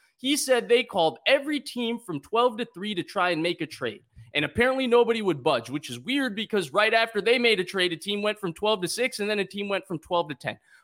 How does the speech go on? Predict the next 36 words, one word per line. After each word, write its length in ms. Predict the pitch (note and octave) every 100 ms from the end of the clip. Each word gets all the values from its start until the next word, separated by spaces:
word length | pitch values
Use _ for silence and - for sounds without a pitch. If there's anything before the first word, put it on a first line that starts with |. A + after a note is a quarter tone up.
| _
But 140 | F#3
let's 300 | B3 D4+ -
take 280 | - B3+ B3+
him 240 | - B3 F#3 E3+
at 240 | G3 E3+
his 240 | E3 D#3
word. 400 | A#2+ C3 E3 A#2 - _ _ -
They 140 | A#3+
still 240 | - D4 B3
made 240 | B3+ G#3+
that 220 | B3 F3
deal 200 | A3 A#3+
a 60 | F#3
month 260 | F#3+ A#3
before 300 | A3+ - G#3
the 100 | F#3
draft 480 | C#3+ D#3 E3+ - - _
because 300 | E3+ F#3 G3
he 100 | G3
was 200 | G#3+ F3+
emotional 440 | E3 F3+ G#3+ A3+
and 80 | G3+
he 80 | F3+
felt 220 | - F#3
like 160 | F3+ E3+
they 100 | E3
needed 260 | D#3 E3
a 80 | D#3+
quarterback 560 | D3+ D#3+ E3 D#3 D#3 D3+
in 120 | B2
that 240 | C#3 E3
moment, 380 | D3 D#3+ D#3+ F3
and 100 | C#3+
he 140 | B2 D3
couldn't 380 | - G3 G#3 -
wait 400 | C3+ F3 F#3